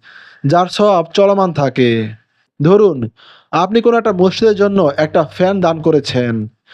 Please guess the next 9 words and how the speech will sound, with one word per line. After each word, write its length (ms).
আপনি 260
মারা 260
গেছেন, 580
কিন্তু 360
মসজিদের 440
সেই 180
ফ্যানটা 380
এখনো 280
চলমান, 680